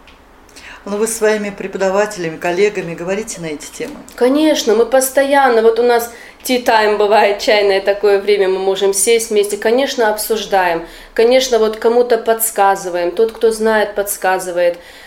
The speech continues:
Speaker 2: э, кто не знает, учится, им тоже бывает очень интересно, так как все-таки надо любить свою работу, раз уже пришел.
Speaker 1: А вот, э, на то, что вы с детства общаетесь с незрячими, повлияло на выбор профессии?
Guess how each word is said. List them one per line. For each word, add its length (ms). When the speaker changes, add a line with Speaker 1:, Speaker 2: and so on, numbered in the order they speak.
Speaker 2:
э, 120
кто 220
не 120
знает, 540
учится, 1040
им 220
тоже 240
бывает 380
очень 360
интересно, 560
так 160
как 240
все-таки 480
надо 260
любить 360
свою 260
работу, 400
раз 220
уже 180
пришел. 540
Speaker 1:
А 140
вот, 260
э, 280
на 180
то, 200
что 180
вы 100
с 80
детства 500
общаетесь 520
с 60
незрячими, 680
повлияло 540
на 120
выбор 340
профессии? 540